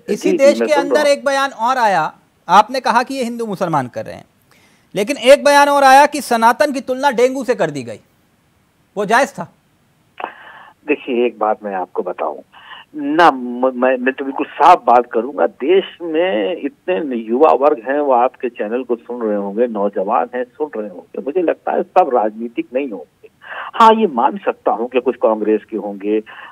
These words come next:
Speaker 2: कुछ हमारे जैसे सपा के होंगे, कुछ बीजेपी के होंगे, हमारे एमआईएम के बैठे हैं प्रवक्ता, एमआईएम के होंगे, क्या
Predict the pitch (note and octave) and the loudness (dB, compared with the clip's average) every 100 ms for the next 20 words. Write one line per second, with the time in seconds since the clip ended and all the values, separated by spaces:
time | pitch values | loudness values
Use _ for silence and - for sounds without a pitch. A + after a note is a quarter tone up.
0 | _ - B2+ B2 A2+ A2 G2+ F#2+ G#2 - | _ 0 2 4 6 4 2 -6 -8 -6
1 | - G#2 F#2+ G2 G2 F#2+ G2 F#2+ A2 G#2 | -2 -2 -2 -6 -8 -4 -4 -2 -4 -4
2 | G#2+ G#2+ G#2+ A2+ G#2+ F#2+ F2+ F#2+ F2+ G2 | -4 -2 -2 -4 -6 -8 -10 -10 -4 -2
3 | G#2 G#2+ G2+ G#2 G2+ G2+ G2+ G2 G2 G2 | -2 -2 -2 -2 -2 -2 -2 -4 -8 -10
4 | F#2 - F#2+ F#2+ F2+ E2+ - B2 B2 C3 | -10 -10 -14 -12 -12 -10 -4 0 0 -2
5 | C#3 D#3 C3 A2 G2+ G2+ G2+ - - - | -4 -4 -6 -10 -8 -8 -8 -8 -10 -16
6 | - G#3 - A3 | -16 -14 2 2